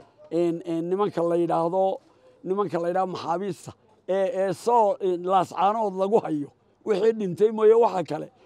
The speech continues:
Waxay sugayaan oy na filanayaan doorashadu maalintay dhacdo loogu dhawaaqo inuu helay, een,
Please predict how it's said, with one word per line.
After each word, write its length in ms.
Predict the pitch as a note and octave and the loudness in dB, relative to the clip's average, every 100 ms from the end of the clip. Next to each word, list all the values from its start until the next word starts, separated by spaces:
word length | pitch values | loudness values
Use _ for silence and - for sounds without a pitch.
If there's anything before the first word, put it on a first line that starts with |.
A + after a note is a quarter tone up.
| _ | _
Waxay 320 | A3+ F3 G3 F#3+ | -2 0 0 -2
sugayaan 600 | C4 C#4+ A#3+ G#3 F3 C#3+ _ _ _ _ _ | 0 8 8 8 2 -4 _ _ _ _ _
oy 180 | G3 G#3+ | 2 2
na 180 | A3 B3+ | 2 -2
filanayaan 760 | - G#3+ G#3 G#3 F3 E3+ C#3+ - _ _ - | 2 4 4 2 0 0 -4 -14 _ _ 0
doorashadu 440 | F#3+ G3+ A3+ G#3+ | 2 4 2 2
maalintay 340 | G3 G#3 D#3+ F3 | 0 0 -2 -4
dhacdo 420 | - F3+ G3+ G3+ _ _ _ | -4 -2 -4 -4 _ _ _
loogu 380 | F3+ G3 G3+ A#3+ A3+ | 2 4 4 2 2
dhawaaqo 540 | F#3 F3 E3 D#3+ D#3+ C3+ _ _ _ _ _ _ _ _ _ | 4 6 4 2 -4 -4 _ _ _ _ _ _ _ _ _
inuu 280 | G#3 G#3+ F3 | -4 0 0
helay, 460 | C#3+ F3 F#3 G3+ G3 _ _ _ - _ _ - | 0 -2 -2 -4 -8 _ _ _ -20 _ _ -8
een, 360 | E3 E3 E3 | -6 -4 -6